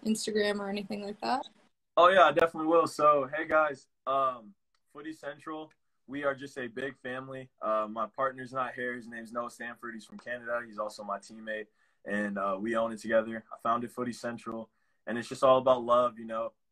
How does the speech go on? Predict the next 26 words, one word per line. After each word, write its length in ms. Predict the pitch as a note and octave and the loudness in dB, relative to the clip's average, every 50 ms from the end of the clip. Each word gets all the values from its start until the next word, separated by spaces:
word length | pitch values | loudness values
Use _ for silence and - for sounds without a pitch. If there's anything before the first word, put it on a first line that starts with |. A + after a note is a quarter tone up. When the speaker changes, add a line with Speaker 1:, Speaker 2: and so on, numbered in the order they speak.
| _ _ _ _ _ | _ _ _ _ _
Speaker 2:
regardless 420 | A#2 G#2+ A#2+ B2+ C3+ C#3 C3+ - | -12 -4 -2 -2 -2 -2 -4 -8
of 80 | C#3+ C3 | -10 -10
the 80 | C3+ | -8
level 520 | B2+ A#2+ A#2+ B2 B2+ B2 C3 C3 B2+ B2+ - _ _ _ | -4 -2 -2 -2 -2 -4 -8 -10 -10 -12 -14 _ _ _
and 80 | A2 A2+ | -16 -14
regardless 380 | A2 A#2 A#2 A#2 A#2 G#2+ - | -8 -6 -6 -6 -8 -10 -12
of 120 | B2 A#2+ A#2 | -14 -12 -12
the 60 | A2 | -14
gender, 440 | G2+ A2+ A2 A2 A2 A2 G#2+ G#2+ G#2 _ _ | -12 -12 -10 -10 -8 -8 -8 -10 -10 _ _
male, 440 | G#2+ G#2 G#2 G#2+ A2 A2+ A#2 A2+ A2+ | -8 -6 -4 -4 -2 0 2 2 0
female. 540 | A2 - - G#2+ G#2+ G#2+ G#2+ G#2+ G#2+ G#2 - _ _ _ _ _ _ _ _ _ _ _ - | 0 -2 -6 -6 -4 -4 -4 -4 -4 -4 -8 _ _ _ _ _ _ _ _ _ _ _ -6
We 100 | A2+ A#2 | -4 2
love 240 | A#2+ B2+ B2+ B2+ | 6 6 8 8
everyone, 560 | C3 B2+ A#2+ A#2+ A#2 A#2 A2+ A2 A2 A2 A2 G#2+ - _ _ _ _ _ _ _ _ - | 6 2 2 -2 -8 -8 -8 -6 -6 -8 -8 -10 -14 _ _ _ _ _ _ _ _ -10
and 340 | G#2+ G#2+ G#2 G#2 G#2 G#2 G2+ _ _ _ _ | -8 -8 -6 -8 -8 -10 -12 _ _ _ _
we 400 | G#2+ G#2+ G#2+ G#2+ G#2 G2+ G2 - _ | -10 -8 -4 -4 -4 -4 -6 -12 _
split 340 | - - - - - B2+ A#2+ | -20 -20 -14 -2 0 4 4
our 120 | A#2 A#2 | 4 4
segments 520 | A#2 - C3 B2+ B2+ B2+ B2+ B2+ B2 - B2+ | 2 0 -2 -2 -2 -4 -8 -12 -8 -4 -2
up 200 | B2+ B2 A#2+ - | -2 -2 -2 -4
equally 520 | - B2 A#2 - B2+ A#2+ A#2+ A#2+ A#2+ A#2+ A#2+ A#2 | -10 -12 -12 -10 -10 -10 -8 -6 -8 -8 -8 -10
throughout 260 | - A#2+ A#2+ A#2 A2+ - | -6 -4 -4 -4 -4 -6
the 80 | A2+ | -10
weekend, 520 | A2+ A#2+ B2 A2+ G#2 A#2+ A#2 A#2 A#2 A#2 A2+ _ _ _ _ _ _ _ _ _ _ _ | -10 -8 -10 -8 -8 -10 -10 -10 -10 -14 -18 _ _ _ _ _ _ _ _ _ _ _
or 160 | - B2+ B2 | -6 -4 -4
week 240 | A#2 C3 C3+ B2+ | -4 -6 -8 -8